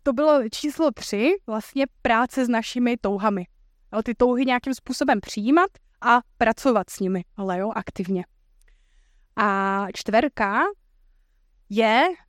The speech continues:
eh, já jsem to nazvala kam pustím světlo, není tma, aneb rozpočet a plánování, jo? Protože vlastně dělat si rozpočet, plánovat, není nic jiného, že vlastně pouštím světlo do něčeho, svítím na to. To znamená, že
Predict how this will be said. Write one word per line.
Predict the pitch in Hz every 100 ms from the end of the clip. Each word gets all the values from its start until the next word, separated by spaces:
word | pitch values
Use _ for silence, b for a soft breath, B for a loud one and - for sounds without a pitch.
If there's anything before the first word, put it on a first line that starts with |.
| -
eh, | 226 220 220 220 220 220 - _ _ _ _ _
já | 214 220
jsem | 214 277
to | 277
nazvala | 269 285 277 -
kam | - 254
pustím | 311 - 330 294
světlo, | 254 254 285
není | 262 262 320
tma, | 220 185 320 - _ _ _ _ _
aneb | 226 262 247
rozpočet | 269 - 277 294 254
a | 269
plánování, | 233 220 254 220 185 185 185 180
jo? | 185
Protože | 240 226 262 254
vlastně | 269 269 - 285
dělat | 233 269 -
si | 330
rozpočet, | 226 - 381 - 196 185
plánovat, | - 214 214 359 226 196 311 - _ _
není | 240 269
nic | 277 254
jiného, | 240 233 240 247
že | 247
vlastně | 240 240 269 247
pouštím | 254 247 - 262
světlo | - 233 233 - 190
do | 190
něčeho, | 190 - 196 185
svítím | - 226 - 220
na | 196 -
to. | 180 - _ _
To | -
znamená, | 214 220 220 220 220
že | 226 220